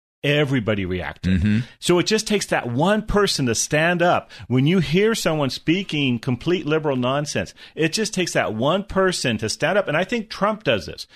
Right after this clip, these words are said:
Speaker 1: This is empowering the conservatives. Whether you like Trump, you think he's a conservative or not, he is empowering people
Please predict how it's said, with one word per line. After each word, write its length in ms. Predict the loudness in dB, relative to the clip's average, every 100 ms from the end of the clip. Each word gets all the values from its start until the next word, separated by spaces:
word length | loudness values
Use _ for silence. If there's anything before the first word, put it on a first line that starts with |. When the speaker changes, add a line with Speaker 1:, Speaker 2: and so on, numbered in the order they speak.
| -20 -4
Speaker 1:
This 180 | -2 -2
is 160 | -2
empowering 760 | -2 -2 -2 0 0 0 -2 -2
the 120 | -4
conservatives. 560 | -4 -4 -2 -2 -2
Whether 160 | -2 -2
you 120 | 0
like 240 | 0 -2 -4
Trump, 300 | -4 -4 -4
you 60 |
think 180 | -8 -6
he's 100 | -6
a 60 | -4
conservative 400 | -4 -2 -2 -2
or 60 |
not, 240 | -2 -4 -8 -20 -20 _
he 300 | -10 -2 2
is 160 | 2 0
empowering 720 | -4 -4 -2 0 0 -2 -2
people 500 | -4 -4 -2 -2